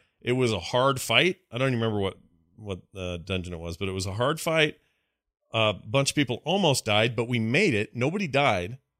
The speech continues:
And it's, and I'm thinking, "All right, got my stuff on the way to the third, start running." Bloop,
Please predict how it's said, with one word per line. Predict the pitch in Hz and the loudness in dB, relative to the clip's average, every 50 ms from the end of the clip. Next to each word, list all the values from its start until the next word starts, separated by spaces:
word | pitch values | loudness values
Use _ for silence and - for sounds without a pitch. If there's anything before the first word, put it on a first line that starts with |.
| _ _ _ _ _ _ _ _ _ _ _ _ _ _ _ _ _ _ _ _ - | _ _ _ _ _ _ _ _ _ _ _ _ _ _ _ _ _ _ _ _ -4
And | 127 131 131 127 131 131 131 131 123 127 _ _ _ _ _ _ _ _ _ _ _ - | 0 0 2 2 2 2 0 0 -4 -6 _ _ _ _ _ _ _ _ _ _ _ -6
it's, | - 143 131 131 123 - - - | -2 0 2 2 0 -2 -6 -6
and | - 147 127 127 | -2 -2 0 2
I'm | 127 135 135 | 2 2 2
thinking, | 135 143 131 131 135 | 2 2 2 4 4
"All | 139 143 | 4 4
right, | 147 143 | 4 4
got | 120 131 123 117 | 4 4 2 2
my | 120 | 0
stuff | - - 160 151 - | 0 2 2 2 2
on | 139 127 127 | 2 2 2
the | 131 | 2
way | 127 131 131 131 | 2 4 4 4
to | 123 | 4
the | 120 117 | 2 -2
third, | - - 151 156 156 143 131 | -2 0 2 2 2 2 2
start | - - 131 123 113 104 | 2 2 2 2 2 2
running." | 127 123 127 131 131 131 | 2 0 0 0 -2 0
Bloop, | - 359 - | 2 4 4